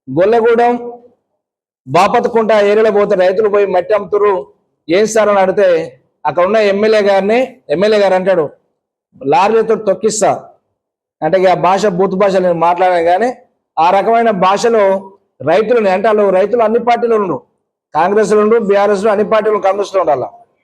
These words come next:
నోటికి వచ్చిన బూతుల పురాణం తిట్టి తిట్టి పంపించిన వాళ్ళు బెదిరించి, "లారీలకు అడ్డోడు వచ్చిన తొక్కిస్తా,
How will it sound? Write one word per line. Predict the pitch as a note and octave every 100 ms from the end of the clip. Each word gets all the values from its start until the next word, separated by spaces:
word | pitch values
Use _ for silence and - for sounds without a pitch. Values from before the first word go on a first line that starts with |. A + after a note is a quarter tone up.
| _ _ _ - -
నోటికి | D3 A3 B3 A#3
వచ్చిన | A3+ A3+
బూతుల | G#3 E3 A3 B3
పురాణం | A3+ A#3+ A3+
తిట్టి | G#3+ A3+
తిట్టి | G#3 G3+
పంపించిన | G3 F3+ F3 F3+
వాళ్ళు | E3+ D3+
బెదిరించి, | E3+ F3 - A#2 - _ _ _ _ _ _
"లారీలకు | C3+ D3+ G3 A3 G3
అడ్డోడు | F#3+ G3 G3+
వచ్చిన | G3 G3 F#3+
తొక్కిస్తా, | F#3+ G3 - A3 A#3+